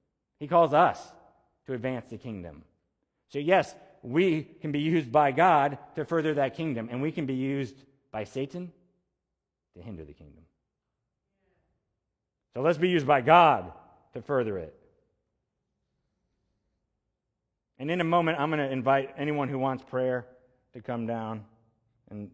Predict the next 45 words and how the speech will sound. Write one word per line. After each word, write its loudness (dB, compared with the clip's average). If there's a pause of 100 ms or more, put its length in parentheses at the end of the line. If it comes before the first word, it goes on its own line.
the -16
pastors -10
can -14
pray -10
for -14
you. -10 (1700)
Um, -10 (440)
we -6
had -2
our -6
life -4
group -4 (560)
on -8
Friday. -6
We -8
had -8
an -10
awesome -8
time, -12 (600)
uh, -14
good, -12
some -14
good -10
discussions. -12 (640)
Um, -14
but -8
we 0
had 0
just -2
finished -8
dinner -4
at -6
our -4
life -4
group, -10 (880)
and -12 (1000)
I, 2
I 8
don't 4
know 4
what 4
it 0
was, 4
but, 0
like, 2